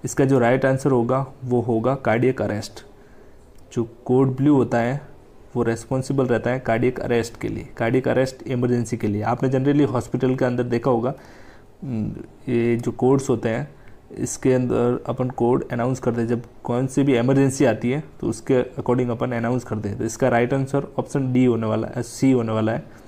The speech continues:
Sorry, E होने वाला है। ई means cardiac arrest। cardiac अरेंस-,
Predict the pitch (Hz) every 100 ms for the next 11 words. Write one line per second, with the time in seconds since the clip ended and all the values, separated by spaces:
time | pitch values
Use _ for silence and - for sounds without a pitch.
0 | - - - 123 123 - - 151 139 120
1 | 113 110 127 - - - - - 135 139
2 | 131 127 131 135 139 - - 110 120 139
3 | - 120 107 - - 123 131 135 127 131
4 | 135 -